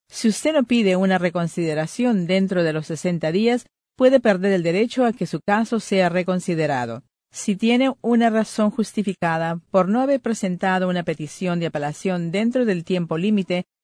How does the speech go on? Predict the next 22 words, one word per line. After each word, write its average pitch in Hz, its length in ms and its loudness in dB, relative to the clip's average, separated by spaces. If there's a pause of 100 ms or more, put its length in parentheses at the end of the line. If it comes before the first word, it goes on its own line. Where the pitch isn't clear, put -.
podríamos 254 540 4
darle 196 300 2
más 160 240 -4
tiempo. 135 440 -4 (380)
Si - 180 0
necesita 214 500 2
más 185 240 0
tiempo, 240 520 0
tiene 214 360 0
que 214 140 0
pedir 190 400 2
una 214 240 0
extensión 202 480 0
por 170 100 -4
escrito 247 600 -2
y 202 100 0
explicarnos 196 880 -2
los 156 100 -4
motivos 190 460 -2
de 185 80 -2
su 175 160 -4
demora. 135 480 -4